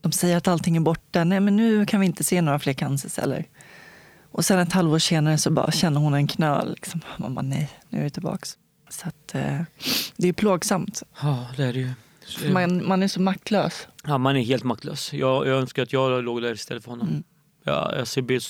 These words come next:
Speaker 2: Gud så många gånger, bara, "Herre, ta mig istället för", jag menar, jag har, visst, det är klart folk kommer bli ledsna, men brorsan har tre barn. Jag har ingenting. Och det, men så får man inte heller tänka. Det, däremot,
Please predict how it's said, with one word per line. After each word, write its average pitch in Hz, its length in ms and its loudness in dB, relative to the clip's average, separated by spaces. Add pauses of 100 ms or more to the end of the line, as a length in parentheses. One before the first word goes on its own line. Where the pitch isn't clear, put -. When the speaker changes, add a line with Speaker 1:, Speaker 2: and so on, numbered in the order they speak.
Speaker 2:
Gud 127 240 -4
så - 120 -6
många 123 160 -4
gånger, 120 180 -8
bara, 120 80 -6
"Herre, 120 240 -6
ta 131 200 -4
mig 123 120 -4
istället 127 340 -10
för", 120 120 -6
jag 120 80 -6
menar, 120 180 -10
jag 127 160 -4
har, 127 160 -2 (540)
visst, - 240 -6
det 147 60 -4
är 143 40 -4
klart 135 220 -2
folk 131 160 -6
kommer 123 100 -6
bli 120 100 -6
ledsna, 127 400 -2 (300)
men 120 420 -10
brorsan 120 240 -8
har 117 60 -4
tre 123 200 -4
barn. 117 300 -6 (680)
Jag 120 120 -4
har 135 140 4
ingenting. 110 460 -6
Och 113 160 -12
det, 120 480 -4 (1080)
men 123 160 -6
så - 120 -10
får 131 120 -10
man 135 80 -2
inte 131 140 -6
heller 127 120 0
tänka. 110 380 -8
Det, 113 300 -8 (640)
däremot, 127 560 0